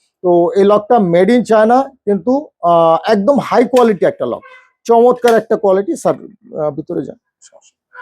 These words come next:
একদম হাই কোয়ালিটি একটা লক। ভিতরের ঘাট, মানে এক্সট্রা টুইন দেওয়া আছে, এক্সট্রা টুইন এখানে দেওয়া আছে এবং ঘাটগুলো বেরোবে, আহ, গোল্ডেন কালারের মধ্যে। অনেকে হয়তো এটাকে পিতল ভাবতে পারেন, আসলে এগুলো পিতল না, এগুলো হচ্ছে এসএস এর উপরে কালার করা।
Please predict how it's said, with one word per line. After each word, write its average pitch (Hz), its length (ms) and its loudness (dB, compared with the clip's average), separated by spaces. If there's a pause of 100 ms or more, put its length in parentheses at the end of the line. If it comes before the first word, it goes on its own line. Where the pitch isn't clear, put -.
(480)
একদম 185 320 2
হাই 180 260 0
কোয়ালিটি 233 400 2
একটা 226 240 0
লক। 226 220 4
ভিতরের 202 500 0
ঘাট, 165 220 -4 (720)
মানে 156 200 -2
এক্সট্রা 202 340 0
টুইন 214 320 2
দেওয়া 214 280 4
আছে, 208 220 -2
এক্সট্রা 208 440 -2
টুইন 208 300 -2
এখানে 214 300 0
দেওয়া 196 280 4
আছে 196 200 0
এবং 208 260 0
ঘাটগুলো 180 420 0
বেরোবে, 208 380 4 (340)
আহ, 160 180 2
গোল্ডেন 220 380 2
কালারের 147 300 0
মধ্যে। 117 200 -6
অনেকে 208 320 0
হয়তো 208 220 0
এটাকে 208 200 -2
পিতল 254 340 0
ভাবতে 196 280 0
পারেন, 190 260 0
আসলে 208 280 0
এগুলো 196 180 2
পিতল 214 460 2
না, 247 160 0
এগুলো 185 220 2
হচ্ছে 185 180 0
এসএস 175 360 -2
এর 220 100 2
উপরে 233 220 0
কালার 175 300 2
করা। 104 200 -6